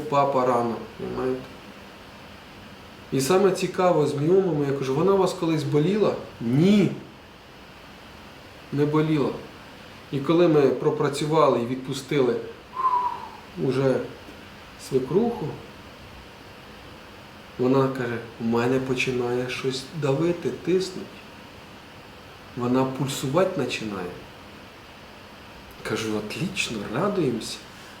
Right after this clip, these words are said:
Вона так, як радуватися тут? Як радуватися? Кажу, ну так працює дана тканина, знаєте. І вона вже порадувалася, все, там ванна, в неї є хороша підтримка в цієї жінки,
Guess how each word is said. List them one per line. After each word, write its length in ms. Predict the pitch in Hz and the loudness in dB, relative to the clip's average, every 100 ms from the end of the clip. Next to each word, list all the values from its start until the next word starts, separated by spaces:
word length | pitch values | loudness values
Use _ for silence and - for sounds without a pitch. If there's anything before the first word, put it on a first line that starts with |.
| - | -2
Вона 140 | 143 | 0
так, 280 | 143 156 - | 2 0 2
як 300 | 214 - - | 4 6 6
радуватися 880 | - - - - 466 466 - 440 440 | 6 6 4 2 0 0 2 2 0
тут? 320 | - - - 196 - - - - - | -2 -6 -8 -8 -10 -12 -12 -14 0
Як 300 | 320 - - | 6 6 6
радуватися? 600 | 254 - - - - - - - - - - - | 4 4 2 -2 -6 -10 -12 -20 -20 -20 -20 -6
Кажу, 240 | 127 120 123 | -4 0 2
ну 120 | 131 131 | 2 4
так 280 | 180 208 - | 4 4 2
працює 640 | 180 175 - 214 220 208 190 - - - - - - - - - - 110 104 | 0 0 0 0 2 4 2 -4 -14 -18 -20 -20 -20 -20 -20 -16 -8 -4 2
дана 280 | 156 185 | 4 4
тканина, 520 | 180 - 180 208 202 117 - - - | 4 2 4 4 2 0 -4 -14 -14
знаєте. 280 | - 151 170 - - - - - - - - - - - - - | -6 -4 -4 -8 -14 -18 -20 -20 -20 -20 -20 -20 -20 -20 -20 -6
І 100 | 135 | 4
вона 260 | 131 147 147 | 6 6 6
вже 180 | 127 120 | 2 0
порадувалася, 920 | - 127 147 180 185 156 151 139 131 | 0 4 6 6 4 2 2 0 -2
все, 340 | 127 - 131 | -6 0 2
там 340 | 156 127 117 113 | 2 0 -2 2
ванна, 400 | 131 165 175 151 | 4 6 4 2
в 120 | 135 | 2
неї 200 | 127 127 | 4 2
є 60 | 123 | 0
хороша 420 | - 127 123 113 | -2 -2 -2 -4
підтримка 640 | - 113 135 175 180 165 | -6 -2 2 4 4 0
в 100 | 147 | 0
цієї 240 | - 143 135 | 0 2 2
жінки, 500 | 131 135 127 127 | 0 0 0 -2